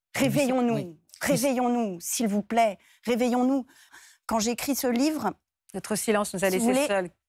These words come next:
Speaker 2: écrire
Speaker 3: C'est au cœur de
Speaker 2: alors
Speaker 3: l'actualité.
Speaker 2: qu'on a des, qu'on est lié avec les pères de nos enfants, c'est impossible. Je le fais parce que ma situation est trop radicale et parce que je reçois des centaines, sûrement comme toi, Adeline, de témoignages de femmes,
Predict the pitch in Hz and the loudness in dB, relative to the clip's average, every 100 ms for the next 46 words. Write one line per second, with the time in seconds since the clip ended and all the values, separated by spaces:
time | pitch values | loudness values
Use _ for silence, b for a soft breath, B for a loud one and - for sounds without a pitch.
0 | - 254 - - 311 - 196 226 202 190 | -4 -2 0 0 2 2 0 0 0 -2
1 | - 190 185 - 240 240 240 190 175 196 | -2 0 -2 0 2 2 2 -4 -8 -10
2 | - - - 180 220 220 226 226 285 220 | -12 -18 -16 -4 0 2 2 2 0 -2
3 | - - 190 202 196 190 180 214 196 180 | -8 -4 -2 -2 -4 -6 -4 -2 -2 -4
4 | 175 180 196 247 - 220 - 233 - 180 | -6 -4 -2 -2 0 0 0 -4 -4 -8
5 | 160 156 - _ _ _ - 202 226 214 | -8 -8 -10 _ _ _ -6 2 2 4
6 | 294 269 - 233 208 - 240 214 269 220 | 2 0 0 0 0 -4 -4 -2 0 -2
7 | - - 262 254 233 233 254 262 - 349 | -6 0 2 2 2 0 0 -2 -2 0
8 | 349 277 - - - 208 - 247 233 226 | 0 -2 -4 -8 -6 -6 -6 -6 -4 -4
9 | - 233 208 208 233 220 240 196 180 185 | 2 2 2 -4 -4 -4 -2 -2 -4 -10
10 | b b b - 202 190 208 196 202 185 | b b b -6 0 0 2 -2 -2 -2
11 | 190 208 196 - 233 214 196 196 214 220 | -2 -2 -2 -2 0 2 0 2 0 0
12 | 180 - 202 | -6 -2 -2